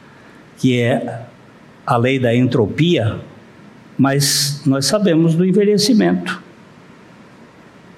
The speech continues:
As coisas estão envelhecendo. O próprio universo está morrendo. Então tem uma coisa que aconteceu.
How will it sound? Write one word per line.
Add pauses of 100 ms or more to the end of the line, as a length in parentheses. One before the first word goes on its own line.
(140)
As
coisas
estão
envelhecendo. (1800)
O
próprio
universo
está
morrendo. (1300)
Então
tem
uma
coisa
que
aconteceu.